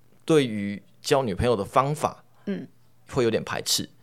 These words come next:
Speaker 1: 像比如说长辈们就会想要什么介绍啊、相亲啊之类的，我对这种东西就比较排斥。但是我其实本身其实并不排斥交女朋友的。
Speaker 2: 可是人家介绍或是相亲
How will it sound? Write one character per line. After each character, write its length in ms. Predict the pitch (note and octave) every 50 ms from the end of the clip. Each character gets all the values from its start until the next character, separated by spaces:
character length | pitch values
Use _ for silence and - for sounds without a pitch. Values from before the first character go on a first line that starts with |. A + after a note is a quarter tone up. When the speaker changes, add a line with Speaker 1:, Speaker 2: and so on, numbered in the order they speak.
| - - - -
Speaker 1:
像 260 | - - D3 C3 A#2
比 140 | F#2+ G2 G2
如 60 | G#2
说 360 | G2 B2 B2+ A#2+ A#2+ A#2+ A#2 -
长 220 | - - F#2 F2+
辈 140 | F2+ A2+ A#2+
们 160 | A#2 G2+ F#2+
就 100 | F2 G2
会 120 | G#2+ G#2 G2
想 120 | - D2
要 100 | D2+ F2
什 60 | F#2+ E2
么 140 | - - - -
介 180 | - A#2 G2
绍 300 | F#2+ - - - F2+ D2+
啊、 180 | C#2 A1+ G#1 D#2+
相 260 | - - A2+ F2+ F#2
亲 260 | F#2+ - - - E2 E2+
啊 160 | D#2 D2+ D2+
之 140 | - - -
类 140 | F2+ C2+ B1+
的， 120 | - - - - - -
我 120 | - - -
对 160 | - F3 E3
这 60 | D#3+
种 180 | F3 B2+ E2+ D2 -
东 120 | F2+ G2+
西 100 | G2+ F#2
就 120 | - - G2
比 140 | - -
较 140 | - G2 D2+
排 120 | - - - -
斥。 220 | - - - - -
但 140 | - F#3+ F#3+
是 60 | F3+
我 100 | F2 D2+
其 160 | - - -
实 60 | - -
本 160 | - F2+ D#2+
身 140 | G2+ A#2+ B2
其 100 | A2 G2+
实 80 | G#2
并 160 | - A2 G#2+ G2+
不 80 | G2+
排 140 | G2 - -
斥 180 | - - G2 F2+
交 180 | - - C2
女 80 | B1+ B1+
朋 140 | - - -
友 40 | - - -
的。 60 | - - - - - - - -
Speaker 2:
可 100 | - G3+
是 920 | G3+ - F#4 G4 F#4+ F#4 F#4 E4+ D#4+ D4+ D4 C#4 C4+ C4 B3+ A#3+ A#3 A3 G#3
人 120 | G#3 G#3
家 120 | B3+ D4+ D4+
介 320 | D4+ - - D#4+ C#4+ B3
绍 280 | B3 B3+ - C#4 C4 B3
或 140 | B3+ B3+ B3
是 160 | A#3 - B3
相 360 | A#3+ - - C#4 B3+ A#3+ A3
亲 720 | G#3+ - - - - A3+ A3+ A3 G#3+ A3+ A3 A3+ A3+ A3+